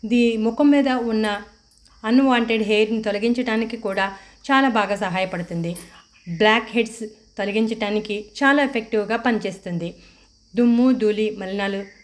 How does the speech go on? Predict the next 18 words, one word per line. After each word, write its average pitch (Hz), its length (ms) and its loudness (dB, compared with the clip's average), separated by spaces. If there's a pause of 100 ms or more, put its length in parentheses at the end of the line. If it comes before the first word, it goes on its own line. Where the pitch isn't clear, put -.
తొలగిపోయి 220 560 0
ముఖం 208 360 -4
కాంతివంతంగా 226 720 0
మెరుస్తుంది. 170 560 0 (440)
ఇక 302 140 -2
మరో 247 240 4
చిట్కాలో 208 540 0 (1800)
ఒక 254 160 2
స్పూన్ 247 380 2 (2000)
అలోవెరా 220 380 4
జెల్, 196 260 -2 (100)
అంటే 202 320 -6
కలబంద 208 460 0
జెల్ 226 280 2
తీసుకోవాలి. 175 680 -6 (380)
ఇక 277 160 0
దీనిలో 240 380 4
మనం 214 280 0